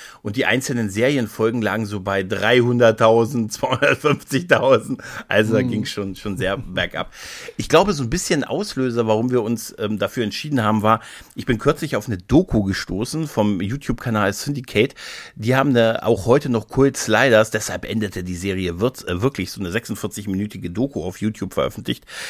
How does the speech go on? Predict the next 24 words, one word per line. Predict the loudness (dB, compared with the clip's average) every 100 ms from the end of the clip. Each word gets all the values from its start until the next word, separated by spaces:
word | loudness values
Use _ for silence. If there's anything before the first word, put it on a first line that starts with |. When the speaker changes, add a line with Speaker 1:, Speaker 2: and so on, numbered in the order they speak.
| -8
Speaker 1:
die | -6
so | -4
die | -4
ganze | -2 -2 -4
Geschichte | -6 -6 -6 -6
der | -6
Serie | -2 -2 0
erzählt. | -4 -4 -4 -4
Das | -6
ist | -2
sehr | 2 2
interessant, | 2 -2 -2 0
das | -4 -6
hatte | -12
ich | -10
gepostet. | -6 2 2 2 -2 -4 -10 -16 -12 0
Und | 0 0
w-, | -8 -12 -10
ich | -10 2
glaube, | 4 6
es | 4
war | 0
kein | 2 0
Zufall, | 0 -6 -2 4 4 4